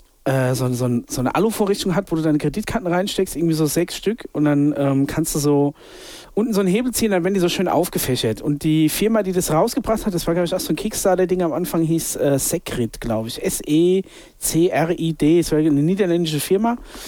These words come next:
Und, äh, die haben die gefertigt, die sind wirklich, äh, cool gemacht, die haben jetzt ewig gehalten, aber das, äh, Leder langsam löst sich auf außen. Und, ähm, da war jetzt dann meine Frage, ob ich mir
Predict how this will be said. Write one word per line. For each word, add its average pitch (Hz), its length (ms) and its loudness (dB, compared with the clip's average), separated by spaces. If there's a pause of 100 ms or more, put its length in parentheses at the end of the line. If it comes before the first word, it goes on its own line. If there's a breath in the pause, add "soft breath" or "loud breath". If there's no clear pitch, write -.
(560 loud breath)
Und, 170 280 0
äh, 156 260 4
die 151 100 2
haben 180 120 0
die 196 80 0
gefertigt, 180 440 0
die - 60 -2
sind 156 240 0
wirklich, - 380 -2
äh, 120 120 -2 (140)
cool 196 120 2
gemacht, 175 300 2
die 160 60 2
haben 151 80 2
jetzt 156 140 0
ewig 175 240 0
gehalten, 151 340 -2
aber 151 180 2
das, 143 220 -2
äh, 127 220 2
Leder 131 340 2
langsam 120 460 -2
löst 117 240 -6
sich - 120 -10
auf 110 280 -8
außen. 123 360 -6 (1120 loud breath)
Und, 160 420 2
ähm, 147 400 2
da 143 100 2
war 170 100 4
jetzt 196 140 -2
dann 202 80 0
meine 170 200 2
Frage, 170 560 0
ob 165 120 -6
ich 180 160 -4
mir 165 480 2